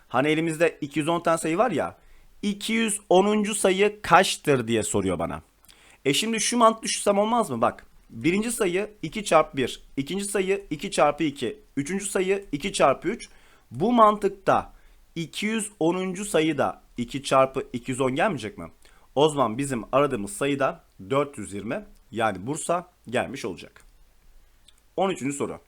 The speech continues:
Aşağıda A ve B direklerine, A ve B direklerine birinci gün A'ya bir tane, ikinci gün B'ye iki tane, üçüncü gün A'ya üç tane, dördüncü gün B'ye dört tane,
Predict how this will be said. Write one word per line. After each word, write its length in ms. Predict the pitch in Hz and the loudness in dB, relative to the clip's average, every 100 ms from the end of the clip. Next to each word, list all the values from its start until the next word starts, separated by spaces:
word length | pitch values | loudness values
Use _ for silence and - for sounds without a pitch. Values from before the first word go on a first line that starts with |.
| _ _ _ _ _ _ - | _ _ _ _ _ _ 2
Aşağıda 640 | 160 - 233 262 254 - - | 4 4 2 4 2 0 6
A 280 | 220 254 240 | 6 6 4
ve 160 | 226 | 4
B 220 | 233 226 | 4 2
direklerine, 560 | 180 156 - 110 92 82 - _ _ - - - | 0 -6 -4 -4 -4 -12 -16 _ _ -20 -20 -2
A 260 | 156 190 170 | 4 4 4
ve 160 | 131 131 | 0 0
B 200 | 170 131 | 0 0
direklerine 500 | 123 - 98 85 - - - - - - - | -6 -6 -10 -12 -16 -20 -20 -20 -20 -20 -6
birinci 480 | 131 190 233 233 | -2 0 0 0
gün 240 | 220 240 233 - | 0 -2 -2 2
A'ya 420 | 165 190 202 202 | 6 6 6 2
bir 100 | 180 | 0
tane, 440 | - 131 117 175 - _ _ | 2 2 2 -8 -14 _ _
ikinci 440 | 160 170 214 208 214 | -8 -4 -4 -4 -4
gün 300 | 220 214 160 | -4 -2 0
B'ye 300 | 170 180 165 | 2 2 0
iki 180 | - | -4
tane, 360 | - 98 90 82 - | -6 -6 -6 -10 -8
üçüncü 420 | 160 214 202 202 | -6 -4 -4 -4
gün 200 | 226 208 - | -6 -2 4
A'ya 340 | 165 180 196 | 6 6 2
üç 260 | 196 196 - | -2 -6 -2
tane, 500 | 123 104 135 156 131 | 0 0 -4 -4 4
dördüncü 380 | 185 208 196 147 | 4 4 -2 -4
gün 220 | 120 123 | -2 2
B'ye 300 | 165 160 170 | 2 2 2
dört 240 | 147 - | 0 0
tane, 360 | 101 92 143 | -4 -4 -6